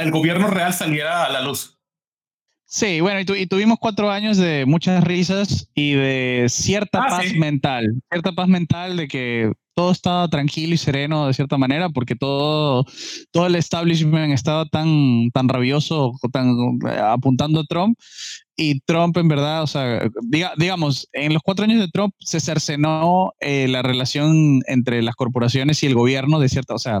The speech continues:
Speaker 2: no completamente elogizante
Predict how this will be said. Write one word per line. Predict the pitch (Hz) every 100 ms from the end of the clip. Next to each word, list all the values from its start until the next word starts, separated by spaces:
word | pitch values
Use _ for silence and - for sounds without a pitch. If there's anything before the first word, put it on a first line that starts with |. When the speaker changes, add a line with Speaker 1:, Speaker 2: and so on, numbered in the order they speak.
| -
Speaker 2:
no | 110 139
completamente | 156 165 165 156 156 160 156 _ _ _ _
elogizante | 147 131 131 - _ _ _ - 160 160 151 175 196